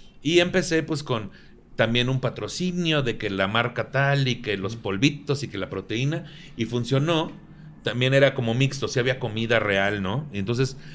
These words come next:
bajé hasta los, eh, ciento, primero con un nutriólogo bajé hasta ciento diez, con un entrenador, y todo muy bien. Y luego esta marca me llevó hasta los noventa y siete.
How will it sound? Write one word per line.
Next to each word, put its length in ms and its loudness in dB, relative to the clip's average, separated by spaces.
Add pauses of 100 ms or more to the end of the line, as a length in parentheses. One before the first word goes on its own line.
(220)
bajé 280 2
hasta 240 2
los, 320 0 (320)
eh, 680 2
ciento, 1040 2
primero 260 4
con 100 2
un 60 -2
nutriólogo 360 2
bajé 180 0
hasta 140 -4
ciento 320 0
diez, 340 0
con 140 -2
un 100 0
entrenador, 560 -4 (380)
y 80 -12
todo 140 0
muy 120 0
bien. 440 0
Y 120 2
luego 200 4
esta 160 -2
marca 280 -2
me 100 -4
llevó 160 -2
hasta 200 -6
los 140 -8
noventa 360 -12
y 60 -14
siete. 380 -8